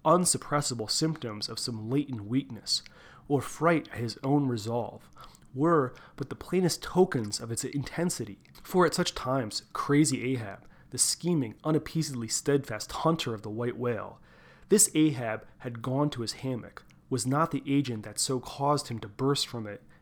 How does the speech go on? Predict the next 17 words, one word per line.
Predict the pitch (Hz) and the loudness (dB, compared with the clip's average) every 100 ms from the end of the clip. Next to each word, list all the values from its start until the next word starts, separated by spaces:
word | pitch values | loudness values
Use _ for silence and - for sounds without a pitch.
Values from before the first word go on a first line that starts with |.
| - | -10
in | 120 | -10
horror | - 127 117 104 | -4 -2 -2 -4
again. | 98 123 123 98 117 - - _ - - - | -10 -6 -6 -8 -16 -20 -20 _ -20 -20 -8
The | 127 | -4
latter | 131 180 175 | 4 6 6
was | 131 | 4
the | 127 117 | 2 -4
eternal | - - 180 156 117 | -6 -8 -2 0 0
living | 127 139 | 2 2
principle | 117 - 160 143 113 107 | 0 -2 -2 -2 -6 -6
or | 104 | -2
soul | - - 143 139 | 0 2 2 2
in | 135 147 | 0 -2
him, | 104 95 95 - - - | -4 -14 -18 -20 -20 -10
and | 135 | 0
in | 131 | 0
sleep, | 127 - - 202 165 - | 2 2 2 0 -2 -6